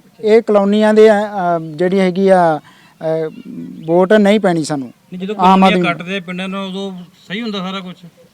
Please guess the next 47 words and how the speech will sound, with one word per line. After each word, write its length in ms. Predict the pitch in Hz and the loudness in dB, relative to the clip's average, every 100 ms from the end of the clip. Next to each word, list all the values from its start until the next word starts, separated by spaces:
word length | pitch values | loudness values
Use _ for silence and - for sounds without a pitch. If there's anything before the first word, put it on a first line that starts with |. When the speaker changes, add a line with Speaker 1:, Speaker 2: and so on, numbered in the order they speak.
| _ - | _ -10
Speaker 1:
ਸਰ, 200 | - 208 | 0 4
ਉਹ 120 | 226 | 6
ਇਹ 100 | 226 | 6
ਤਾਂ 120 | 240 | 6
ਉਹਨੂੰ, 240 | 240 240 233 | 4 4 4
ਇਹਨਾਂ 200 | 240 247 | 6 4
ਨੂੰ 100 | 240 | 4
ਪਤਾ 260 | 226 220 | 4 6
ਹੋਏਗਾ 280 | 196 190 180 | 6 4 4
ਨਾ, 100 | 196 | 4
ਹੁਣ 160 | 196 202 | 4 4
ਇਹਦੇ 240 | 202 208 | 4 4
ਬਾਰੇ 220 | 202 196 | 4 4
ਅਸੀਂ 180 | 190 214 | 2 0
ਕੀ 140 | 220 | 0
ਕਹਿ 140 | 214 185 | 4 4
ਸਕਦੇ 380 | 180 160 143 139 | 4 0 -2 -6
ਹਾਂ। 80 | |
ਜਦ 220 | 143 180 180 | 0 2 2
ਕਲੋਨੀਆਂ, 580 | 202 190 196 220 233 | 2 2 4 4 4
ਅ, 220 | 233 220 190 | 2 -2 -2
ਪਿੰਡ 340 | - 185 196 | -2 -2 2
ਦੇ 100 | 208 | 4
ਵਿੱਚ 200 | 220 214 | 4 4
ਆ 220 | 202 196 | 4 4
ਗਈਆਂ 240 | 202 214 180 | 4 2 2
ਨੇ, 200 | 156 143 _ _ _ | 0 -8 _ _ _
ਪਿੰਡ 180 | 185 202 | 0 4
ਦਾ 140 | 226 | 4
ਹਿੱਸਾ 360 | 185 185 - 214 | 4 2 4 4
ਨੇ, 200 | 190 151 _ _ | 4 -2 _ _
ਤਾਂ 100 | 208 | 2
ਉਹਦੀ 200 | 214 226 | 4 4
ਵੋਟ 240 | 214 220 220 | 4 4 4
ਬਣਨਾ 420 | 196 196 208 220 | 2 2 4 4
ਇੱਕ 140 | 226 | 4
ਜਾਇਜ਼ 320 | 196 196 202 | 4 6 6
ਗੱਲ 220 | 202 190 180 | 6 4 2
ਹੁੰਦੀ 300 | 156 135 135 | -2 -4 -6
ਹੈ 60 | |
ਜੀ। 180 | 131 135 _ _ - | -10 -16 _ _ -8
ਉਹ 100 | 196 | 2
ਤਾਂ 120 | 240 | 6
ਰਾਈਟ 320 | 220 208 226 | 8 8 8
ਹੈ 60 | 233 | 6
ਸਾਰਿਆਂ 320 | 190 180 165 | 4 2 0
ਦਾ, 120 | 139 | -4